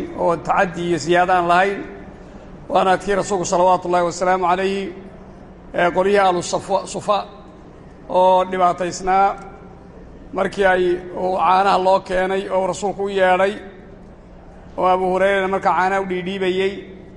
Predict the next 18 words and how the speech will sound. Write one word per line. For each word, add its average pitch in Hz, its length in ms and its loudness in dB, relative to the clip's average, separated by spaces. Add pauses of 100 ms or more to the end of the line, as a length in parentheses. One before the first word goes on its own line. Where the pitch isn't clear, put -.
(500)
Markii 190 260 -4
u 214 40 -4
dambaysayna 185 720 0
la 175 80 0
yidhi, 180 160 2
"Abu 175 200 2
Hurayra, 185 320 2 (120)
ishrab 196 340 -2
Abaa 175 280 4
Hirrin," 185 420 0 (180)
fii 175 120 -8
Saxiix 170 260 -6
Bukhaari 175 280 0
xadiiska 170 220 -4
ku 175 80 -4
sugan. 151 280 -2 (1040)
Oo 170 100 2
ku 196 100 2